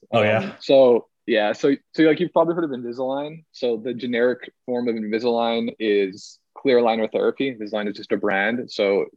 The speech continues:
Speaker 2: basically putting these plastic trays in your, in your mouth to straighten your teeth.
Speaker 1: And, I mean, I, I think I've heard of it. My mom uses Invisalign, or she did use Invisalign. I don't know
Speaker 2: Oh,
Speaker 1: if I'm
Speaker 2: cool.
Speaker 1: allowed,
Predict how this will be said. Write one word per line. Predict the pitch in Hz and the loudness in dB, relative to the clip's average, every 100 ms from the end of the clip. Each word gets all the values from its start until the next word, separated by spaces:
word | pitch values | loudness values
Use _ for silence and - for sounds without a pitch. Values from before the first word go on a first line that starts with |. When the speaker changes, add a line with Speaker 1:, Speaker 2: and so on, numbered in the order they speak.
| - - | -10 0
Speaker 2:
basically | 127 139 113 123 | 0 0 -2 -2
putting | - 117 110 | 0 -2 -2
these | 107 | -4
plastic | - 110 104 - | 0 -2 -2 -10
trays | - 110 107 92 | -8 -4 -4 -4
in | 104 | -6
your, | 98 95 - _ _ _ | -6 -6 -10 _ _ _
in | 123 | -2
your | 117 107 | -2 0
mouth | 101 104 104 - | 0 0 -2 -6
to | 104 | -10
straighten | - 104 101 | -2 -2 -2
your | 95 | -8
teeth. | - 92 - _ _ _ _ _ _ _ _ _ _ _ _ _ _ _ - | -8 -8 -8 _ _ _ _ _ _ _ _ _ _ _ _ _ _ _ 0
Speaker 1:
And, | 143 143 139 139 - - | 2 4 4 2 -2 -2
I | 123 | 0
mean, | 147 | 2
I, | 131 | 2
I | 143 | 0
think | 180 214 | 2 2
I've | |
heard | 139 123 | 0 -2
of | 120 | -4
it. | |
My | 113 | -6
mom | 117 110 143 160 | -6 -6 -6 -6
uses | 120 110 107 | -8 -10 -12
Invisalign, | 110 104 107 104 104 | -10 -10 -8 -6 -6
or | |
she | 101 101 | -8 -6
did | 113 120 | -6 -4
use | 107 | -4
Invisalign. | 107 101 98 104 101 | -6 -10 -12 -10 -10
I | 104 | -10
don't | 107 | -2
know | 127 | 2
Speaker 2:
Oh, | |
Speaker 1:
if | 117 | 2
I'm | 107 | 2
Speaker 2:
cool. | 117 | 2
Speaker 1:
allowed, | 107 | 2